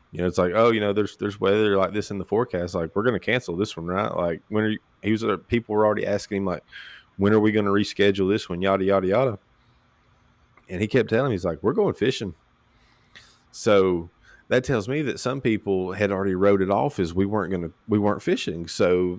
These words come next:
they had not been putting in the prep. They had not been putting in the practice time, because they were already assuming "Oh, the, the conditions aren't gonna be perfect, so this thing's gonna get canceled." So that was kinda rewarding right there, was the fact of,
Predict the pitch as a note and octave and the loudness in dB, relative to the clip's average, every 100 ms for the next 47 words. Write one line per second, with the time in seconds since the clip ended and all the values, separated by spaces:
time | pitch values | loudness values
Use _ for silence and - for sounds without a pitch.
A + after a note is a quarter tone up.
0 | - G2 B2+ F#2+ F#2+ G#2+ G#2 G#2 F#2+ A2 | -2 2 2 2 0 0 0 -4 0 0
1 | F2+ A2 A#2+ - F#2 E2+ F2+ F#2 F2+ F2+ | 0 -2 -4 -2 0 2 0 0 0 2
2 | G2+ G#2+ A#2 A2 A2+ F2 A2 A2+ G2+ F#2+ | 0 0 -4 0 0 0 -2 -4 0 0
3 | E2 - - F2 F#2 F#2+ G2+ F#2 G#2 G#2+ | 0 -4 -8 -6 -4 -2 -2 0 2 2
4 | F#2+ G2 F#2+ E2+ - G#2 A#2 G2 F2 - | 2 2 0 -4 -2 -2 -2 -4 -6 -10
5 | - - _ - - _ _ _ - _ | -20 -20 _ -20 -20 _ _ _ -20 _
6 | _ G#2 A2 F2+ D#2 G#2 G2 - G2 C3 | _ 4 6 4 -2 -2 -4 0 0 0
7 | B2 F#2+ E2+ F#2 F2 E2+ A2 D3 A2 F#2 | 0 0 0 -2 -4 0 0 0 -4 -6
8 | - F#2 F2 F2+ - A#2 A#2 D3+ F#2+ G2 | -2 -2 -2 -4 -8 -6 -4 -6 -6 -6
9 | F2+ F2 - A2+ D#3+ - D2 - _ _ | -4 -6 -6 -6 -6 -12 -14 -16 _ _
10 | _ _ _ _ _ _ _ _ _ _ | _ _ _ _ _ _ _ _ _ _
11 | _ - G2+ F#2 F#2 - _ _ A#2 A#2+ | _ 2 4 4 2 -8 _ _ 4 4
12 | B2 C3 A2+ G2+ G2 F#2 F2+ F2 F2 F#2+ | 0 -2 0 2 2 2 2 0 -2 0
13 | F2+ F2 E2+ E2+ F2 - - F#2 F2 - | 0 0 -4 -4 -6 -10 -2 -2 -2 -6
14 | F2 E2 | -10 -10